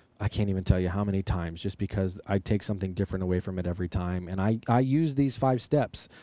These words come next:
The, you know, uh, every time I'm feeling a little down, which is an entrepreneur, business owner, whatever you wanna call it, you're gonna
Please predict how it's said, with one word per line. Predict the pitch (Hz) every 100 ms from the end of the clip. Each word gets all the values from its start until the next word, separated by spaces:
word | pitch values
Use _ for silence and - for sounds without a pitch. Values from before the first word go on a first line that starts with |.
| -
The, | 117 110
you | 101
know, | 101 104 -
uh, | 117 101 -
every | 123 123 127
time | 131 123
I'm | 113 107
feeling | 123 117 117 - - - -
a |
little | 113 117 120
down, | 104 113 113 117
which | 107 101
is | 98
an | 107
entrepreneur, | 117 113 - 110 113 117 117 117 - - -
business | 113 120 113
owner, | 117 113 113 110
whatever | 107 113 120
you | 117
wanna | 113 101
call | - 110 110
it, | 110
you're | 110 113 113 113
gonna | 104 107 101